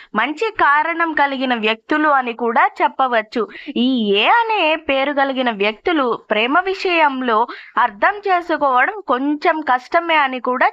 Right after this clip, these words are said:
చెప్పవచ్చు. వీళ్ళు ఇష్టపడితే ప్రాణం ఇస్తారు, కానీ ఒకవేళ ద్రోహం చేస్తే ఎప్పటికీ క్షమించరు. వాళ్ళ ప్రేమలో ఒక విధమైన పవిత్రత ఉంటుంది. ఒక్కసారి ప్రేమించిన వారు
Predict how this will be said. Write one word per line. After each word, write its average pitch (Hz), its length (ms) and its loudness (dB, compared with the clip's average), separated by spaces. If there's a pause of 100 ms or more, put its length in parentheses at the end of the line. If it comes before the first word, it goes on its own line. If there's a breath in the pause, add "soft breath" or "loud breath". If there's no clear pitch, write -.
చెప్పవచ్చు. 233 640 0 (400 loud breath)
వీళ్ళు 285 340 2 (340)
ఇష్టపడితే 359 680 0 (260)
ప్రాణం 269 400 2 (100)
ఇస్తారు, 269 440 0 (160)
కానీ 277 260 0 (140)
ఒకవేళ 247 440 0 (300)
ద్రోహం 269 380 0 (120)
చేస్తే 320 360 2 (520 loud breath)
ఎప్పటికీ 392 580 -2 (120)
క్షమించరు. 269 720 0 (340 loud breath)
వాళ్ళ 226 200 2 (220)
ప్రేమలో 294 520 2 (200)
ఒక 233 100 -2 (200)
విధమైన 330 600 0 (240)
పవిత్రత 320 540 0 (200)
ఉంటుంది. 208 460 -4 (380 loud breath)
ఒక్కసారి 254 600 0 (140)
ప్రేమించిన 359 580 -2 (140)
వారు 285 280 2